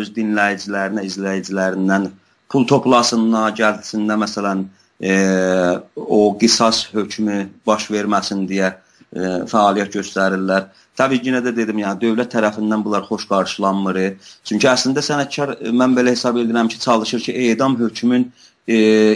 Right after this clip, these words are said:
İranda əleyhinə getsin. Ancaq yolu belə bulur ki, ən azından, ə, qisas deyə, yəni, olanda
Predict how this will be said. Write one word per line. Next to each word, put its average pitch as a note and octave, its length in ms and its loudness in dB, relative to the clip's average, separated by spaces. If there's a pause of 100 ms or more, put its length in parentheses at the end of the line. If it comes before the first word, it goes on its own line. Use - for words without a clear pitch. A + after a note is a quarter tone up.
(160)
İranda A2 640 4 (160)
əleyhinə A2+ 500 0
getsin. G2 400 -6
Ancaq A#2 380 0 (260)
yolu A#2 320 2
belə B2 240 2
bulur G#2+ 320 -4
ki, B2 160 -4
ən A#2+ 240 2
azından, A2 480 0 (360)
ə, G2+ 200 -4
qisas A#2+ 540 2
deyə, G2 320 -2
yəni, F2+ 320 -4
olanda G2+ 720 0